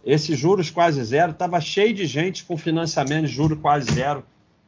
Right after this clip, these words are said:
na Suécia, na Dinamarca, nos Estados Unidos, no Canadá, e que agora tá ferrado. Toma cuidado, hein?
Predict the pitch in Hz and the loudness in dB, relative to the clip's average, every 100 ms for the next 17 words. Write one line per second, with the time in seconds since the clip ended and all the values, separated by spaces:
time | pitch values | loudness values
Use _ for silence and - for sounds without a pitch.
0 | 120 139 147 - 127 151 151 135 131 123 | -8 -6 -4 -4 0 0 -2 -8 -10 -8
1 | 131 123 110 131 143 - 120 117 - 127 | -6 -6 -4 -4 -4 -4 -6 -6 -4 -4
2 | 107 104 117 131 117 127 120 107 107 135 | 0 0 0 -2 0 2 2 2 2 0
3 | 143 151 131 143 151 151 147 175 120 117 | 0 -2 0 0 0 -2 -2 0 4 4
4 | 147 110 82 - - - _ _ _ _ | 2 -2 -14 -20 -20 -20 _ _ _ _
5 | _ _ _ _ _ _ _ _ _ _ | _ _ _ _ _ _ _ _ _ _
6 | _ _ _ _ _ 123 147 151 175 151 | _ _ _ _ _ -4 -2 0 2 4
7 | 143 156 127 131 | 6 4 2 -6